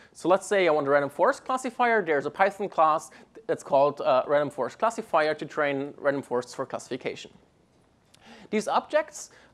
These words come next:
um, contain both the algorithms, or they encapsulate the algorithms for building the models and for making predictions. They will also store all the model parameters. So here, for example, in the random forest classifier,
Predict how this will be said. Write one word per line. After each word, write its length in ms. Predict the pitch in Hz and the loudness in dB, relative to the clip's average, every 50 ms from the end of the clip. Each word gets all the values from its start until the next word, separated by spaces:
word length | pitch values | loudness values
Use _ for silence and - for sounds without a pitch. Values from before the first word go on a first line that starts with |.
| - - - | -12 -2 2
um, 240 | 160 143 139 147 143 | 2 2 2 2 -2
contain 400 | - - 175 - 196 202 185 156 | -2 -4 -4 -2 -2 -2 0 2
both 220 | 151 175 - - | 2 0 0 0
the 80 | - - | 0 2
algorithms, 760 | 135 160 202 202 220 220 214 214 214 208 208 196 - - - - | 4 4 4 4 4 4 4 2 0 -2 -4 -6 -8 -14 -10 -4
or 260 | - 143 123 120 - - - | -2 -2 -2 -2 -4 -8 -8
they 100 | - 131 | -8 -4
encapsulate 440 | - - 214 208 - 208 202 185 - | -2 -2 -2 -2 -2 -2 -2 -2 -2
the 80 | 175 156 | -2 0
algorithms 680 | 151 160 151 151 151 151 139 143 147 147 - - - _ _ _ _ _ - - _ _ _ | 0 2 2 2 2 2 0 -2 -4 -6 -12 -16 -20 _ _ _ _ _ -20 -20 _ _ _
for 260 | _ - - 190 208 | _ -2 2 4 4
building 320 | 170 147 180 175 170 170 151 | 4 4 4 2 2 2 2
the 80 | 143 | 2
models 580 | 135 143 156 190 240 302 339 - - - - - _ _ _ _ _ _ _ _ _ _ _ _ - | 4 4 4 4 4 2 0 -4 -10 -16 -18 -18 _ _ _ _ _ _ _ _ _ _ _ _ -2
and 160 | 180 185 185 | 0 0 0
for 120 | - 185 | 0 0
making 260 | 175 165 156 - 170 143 | 0 0 0 -2 -4 -4
predictions. 680 | - 135 127 117 - - - 101 90 - - - - _ _ - | -2 -2 -4 -4 -8 -12 -16 -16 -18 -18 -20 -20 -20 _ _ -6
They 80 | 160 | -2
will 100 | 147 165 | 0 2
also 320 | 165 190 240 254 - 262 226 | 2 2 2 2 0 -2 -4
store 340 | - - - 202 190 196 | -2 0 2 4 4 4
all 200 | 185 170 170 170 | 6 6 6 6
the 80 | 156 156 | 4 2
model 240 | 151 151 147 147 147 | 2 2 2 2 2
parameters. 720 | - - 135 127 127 127 120 107 87 - - - - - _ _ _ _ _ _ - - - | 2 4 4 4 4 0 -4 -8 -10 -12 -16 -20 -20 -20 _ _ _ _ _ _ -20 -20 -14
So 140 | - - 165 | -6 -4 -2
here, 180 | 156 214 269 - | -2 0 -2 -2
for 180 | - 233 214 | 0 2 0
example, 440 | 190 160 160 170 170 165 - 180 165 | 2 2 2 0 0 0 0 -2 -2
in 80 | 151 147 | 0 0
the 80 | 143 | 0
random 200 | 143 151 151 147 | 0 0 0 -2
forest 360 | 143 - - 226 226 214 220 - | -4 -4 -2 0 0 0 -2 -2
classifier, 520 | 202 180 190 175 - 196 185 170 147 | -4 -4 -4 -4 -2 -2 0 0 -2